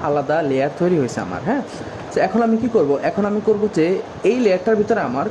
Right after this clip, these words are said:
কতগুলো এরকম ডট ডট আছে বা অ্যাক্সিডেন্ট ডেটা আছে, হ্যাঁ? তো এটা করার জন্য আমার কি করতে হবে? আমার একটা ক্লিপ করতে হবে, হ্যাঁ? ক্লিপ নিয়ে সম্ভবত অনেক আগেও বলছি, আহ,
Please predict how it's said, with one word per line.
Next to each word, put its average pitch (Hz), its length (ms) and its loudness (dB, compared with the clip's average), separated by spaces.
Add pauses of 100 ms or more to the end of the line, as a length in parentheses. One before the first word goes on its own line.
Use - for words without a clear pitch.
কতগুলো 190 400 2
এরকম 175 320 2
ডট 135 300 0
ডট 170 100 0
আছে 123 220 -6
বা 113 100 -2
অ্যাক্সিডেন্ট 151 640 -2
ডেটা 147 220 0
আছে, 110 280 -6
হ্যাঁ? 170 200 -4 (420)
তো 202 60 2
এটা 202 140 2
করার 214 260 0
জন্য 220 180 0
আমার 175 260 -2
কি 208 120 2
করতে 202 240 0
হবে? 226 40 2
আমার 214 160 -2
একটা 220 140 -4
ক্লিপ 294 220 4
করতে 143 220 -2
হবে, 95 160 -2 (260)
হ্যাঁ? - 120 -6 (160)
ক্লিপ 208 200 0 (140)
নিয়ে 214 120 4
সম্ভবত 190 420 0
অনেক 175 260 0
আগেও 151 240 2
বলছি, 113 300 -4
আহ, - 760 -8